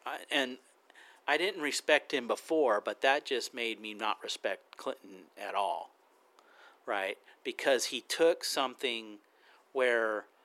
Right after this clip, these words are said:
um, my grandfather fought in World War Two. My grandfather,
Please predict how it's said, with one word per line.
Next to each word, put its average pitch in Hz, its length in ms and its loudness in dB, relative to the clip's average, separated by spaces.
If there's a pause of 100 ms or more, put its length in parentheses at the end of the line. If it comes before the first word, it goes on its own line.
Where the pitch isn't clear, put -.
(240)
um, 101 580 -4 (180)
my 131 180 2
grandfather 123 800 0
fought 147 400 4
in 117 140 -12
World 95 200 -10
War - 140 -12
Two. - 140 -16 (1300)
My 123 100 2
grandfather, 127 680 4